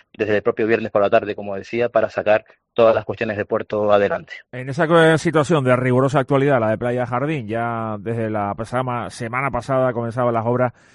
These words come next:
Speaker 2: eh, por parte del Cabildo Insular de Tenerife y la rotura del emisario.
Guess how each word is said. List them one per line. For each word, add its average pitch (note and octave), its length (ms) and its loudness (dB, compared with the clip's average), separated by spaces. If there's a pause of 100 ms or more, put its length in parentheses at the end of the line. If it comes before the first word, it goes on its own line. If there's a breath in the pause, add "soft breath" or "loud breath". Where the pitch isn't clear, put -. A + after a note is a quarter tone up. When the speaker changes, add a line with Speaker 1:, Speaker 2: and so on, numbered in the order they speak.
(160 soft breath)
Speaker 2:
eh, A2+ 480 0 (180)
por B2+ 140 0
parte C3 280 0
del C3 220 2
Cabildo B2+ 280 -2
Insular B2+ 240 -2
de B2 80 -2
Tenerife A#2+ 320 -6
y - 20 -2
la A#2+ 100 -2
rotura A2+ 300 -2
del A2+ 120 -2
emisario. C3+ 480 0